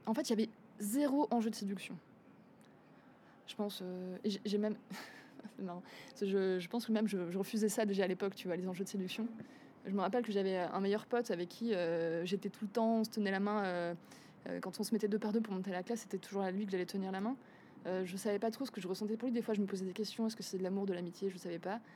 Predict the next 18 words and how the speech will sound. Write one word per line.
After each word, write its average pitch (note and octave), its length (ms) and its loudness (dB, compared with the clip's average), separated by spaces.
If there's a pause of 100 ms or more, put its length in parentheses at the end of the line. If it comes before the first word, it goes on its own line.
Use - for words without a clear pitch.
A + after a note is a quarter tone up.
(260)
Tous - 140 0
les B3+ 120 4
autres, B3 160 -2
ils A3 60 0
voulaient F#3+ 160 4
qu'on F#3 140 -8
soit F#3 140 -4
amoureux, F#3+ 300 0
et G3 60 -2
moi, A#3 200 2
je F3+ 120 -4
voulais F3 260 0
pas. C#4 220 0 (140)
Enfin, F3+ 220 -2
cette E3+ 120 -14
relation G3 360 0
d'amoureux, G3+ 280 2
ça, G#3 140 -6